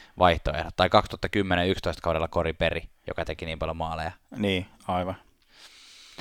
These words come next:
Speaker 1: Kyllä.
Speaker 2: Joo.
Speaker 1: <laughs>
Speaker 2: Ja täs, täs kysyttiin, täs kysyttiin, että kuka se vois olla se seuraava, niin se ei oo kyllä vielä
Speaker 1: Mm.
Speaker 2: syntynytkään.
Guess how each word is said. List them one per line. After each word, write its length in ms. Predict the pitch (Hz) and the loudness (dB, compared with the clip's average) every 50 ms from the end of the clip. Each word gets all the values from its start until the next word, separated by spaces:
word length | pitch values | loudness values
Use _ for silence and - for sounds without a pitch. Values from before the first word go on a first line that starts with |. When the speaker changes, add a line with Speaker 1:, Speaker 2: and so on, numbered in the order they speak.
| - - _ - | -18 -18 _ -6
Speaker 1:
Kyllä. 320 | - 104 95 87 87 85 85 - - - - - - - - - - - - - - _ _ - | -2 0 2 2 2 2 0 -2 -6 -12 -14 -16 -16 -16 -16 -16 -18 -20 -20 -20 -20 _ _ 4
Speaker 2:
Joo. 280 | 247 233 190 143 120 107 - - - - - - - - - - | 8 10 10 10 10 8 4 -4 -14 -16 -20 -20 -20 -12 -6 0
Speaker 1:
<laughs> 280 | - - - - 151 135 - - - | 4 6 8 8 8 8 6 6 8
Speaker 2:
Ja 140 | 190 190 202 208 208 170 | 10 10 10 10 8 6
täs, 160 | 147 180 170 151 - | 6 6 6 8 8
täs 180 | 156 156 143 | 6 6 8
kysyttiin, 600 | - - 160 143 143 - - - 139 131 123 127 139 - - - _ _ _ _ _ _ - - _ _ - - - _ - - | 6 4 2 2 2 0 4 8 8 10 10 8 6 2 -6 -20 _ _ _ _ _ _ -20 -20 _ _ -20 -20 -20 _ -14 -10
täs 200 | - - - - | -6 -2 -2 0
kysyttiin, 400 | - 135 120 120 120 - - 117 | 2 2 2 2 0 2 2 2
että 120 | 107 - - | 2 2 4
kuka 240 | 139 135 113 135 117 | 4 6 8 8 8
se 140 | - 113 | 8 8
vois 180 | 104 107 104 120 | 8 8 8 8
olla 240 | 135 123 110 107 95 | 8 8 8 8 6
se 140 | - - 92 | 6 4 2
seuraava, 520 | 95 101 95 95 92 90 85 85 90 92 | 4 6 6 6 4 2 2 2 2 0
niin 80 | 90 90 | 0 -2
se 180 | - - 107 101 | 0 2 4 4
ei 60 | 98 | 4
oo 60 | 95 | 2
kyllä 200 | - - 92 92 | 0 -2 -2 2
vielä 120 | 98 95 | 2 2
Speaker 1:
Mm. 60 | 190 175 | 4 2
Speaker 2:
syntynytkään. 680 | 101 92 90 87 92 90 92 - _ - 53 - 113 | 2 0 0 -2 -4 -6 -8 -8 _ -10 -8 -8 -8